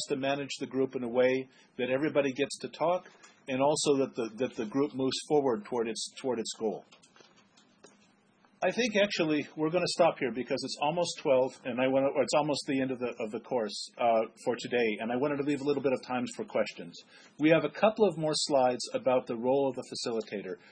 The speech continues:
I'm gonna do those, I'm gonna start with those on Wednesday, and I'll do them quickly on Wednesday. But I think we should stop now and see if there's any questions. Okay, well, a therapeutic group,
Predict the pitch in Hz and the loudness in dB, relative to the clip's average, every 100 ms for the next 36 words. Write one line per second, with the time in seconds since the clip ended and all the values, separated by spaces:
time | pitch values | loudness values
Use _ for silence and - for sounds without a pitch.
0 | - - 143 160 160 165 170 156 151 139 | -10 -6 0 0 0 0 2 4 4 4
1 | - - 135 143 135 - 160 147 131 135 | 0 -2 0 0 -2 0 0 0 -2 0
2 | 131 127 131 120 113 123 127 117 98 95 | 0 0 -4 -4 -2 -4 -2 -4 -4 -4
3 | 120 117 110 127 120 107 135 - 127 110 | -6 -4 -2 -4 -4 -6 -6 -4 -4 -2
4 | 107 104 - 87 82 - - - 135 202 | -2 -2 -4 -8 -8 -18 -8 2 4 4
5 | 202 185 165 156 160 151 139 135 135 127 | 0 -2 -4 -2 2 2 2 0 0 0
6 | 123 110 - 147 139 117 120 117 95 - | -4 -4 -2 -2 -2 -4 -6 -4 -6 -6
7 | - - - - - _ _ _ - _ | -12 -18 -20 -20 -20 _ _ _ -20 _
8 | _ _ _ _ - _ _ _ _ _ | _ _ _ _ -20 _ _ _ _ _
9 | _ _ - - _ _ _ - 160 170 | _ _ -20 -20 _ _ _ -10 0 0
10 | 127 156 143 - 143 - 214 214 - 202 | 2 0 -2 -6 -8 0 2 2 0 -2
11 | 170 131 113 | -2 -4 -4